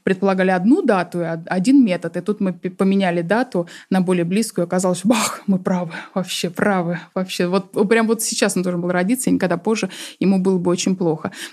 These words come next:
Ну, такие все рядовые, все наши чудеса, они рядовые, все связаны они с тем, что, м, ты услышал ребенка, или ты повторяешь ту же историю, которая у тебя была когда-то, и она нехорошо закончилась. Ты ее повторяешь, и ты на этом же этапе, где ты когда-то ты понимал, что там все пошло плохо,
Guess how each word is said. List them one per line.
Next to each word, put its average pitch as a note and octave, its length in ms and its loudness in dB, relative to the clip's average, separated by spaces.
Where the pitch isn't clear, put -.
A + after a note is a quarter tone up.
Ну, A#4+ 140 -2
такие G4+ 220 2
все D4+ 160 2
рядовые, C#4 640 2
все D4 180 2
наши B3+ 240 2
чудеса, A#3 420 0
они F#3+ 160 0
рядовые, A3+ 400 0
все - 160 -2
связаны A3 400 0
они G3 160 0
с F#3+ 100 -8
тем, G3 200 0
что, G3 380 -4
м, G3+ 240 2
ты C4+ 140 2
услышал A3+ 600 0
ребенка, F3 560 -4
или B3 200 4
ты A#3+ 340 0
повторяешь G#3+ 560 0
ту A3+ 120 -2
же G#3+ 100 0
историю, E4 340 0
которая G3 260 -2
у G3 40 -6
тебя G3+ 180 0
была G3 260 0
когда-то, A3 640 -2
и - 80 0
она G3+ 300 2
нехорошо G#3 460 0
закончилась. F#3 580 -2
Ты G3 100 -2
ее F#3 100 2
повторяешь, A#3+ 760 0
и G#3 80 0
ты G#3+ 120 0
на A3 140 4
этом G3+ 180 0
же G3 120 2
этапе, F#3+ 380 0
где F3+ 240 0
ты F3+ 140 -6
когда-то F#3+ 460 0
ты F#3 100 -2
понимал, G3 400 2
что - 180 -6
там F3+ 160 0
все - 140 -6
пошло F3+ 280 -4
плохо, E4+ 380 -2